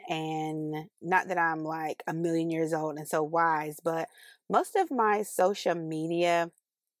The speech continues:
friends and acquaintances are younger than me, like, either from, like, a few years to, like, ten years. And I'm not saying that anybody looks up to me or anything, but they always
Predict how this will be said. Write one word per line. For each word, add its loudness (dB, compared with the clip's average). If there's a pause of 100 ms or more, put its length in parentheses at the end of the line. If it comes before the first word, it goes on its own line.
(140)
friends -2
and -8 (360)
acquaintances 2
are 2
younger 0
than -2
me, 2
like, -2
either -2 (420)
from, 2
like, -2
a -2
few 0
years 4
to, 0
like, 2
ten -2
years. -10 (1040)
And 4
I'm 6
not 2
saying 2
that 0 (480)
anybody 4
looks -6
up 8
to -6
me 0
or 0
anything, -4
but 4
they 2
always 4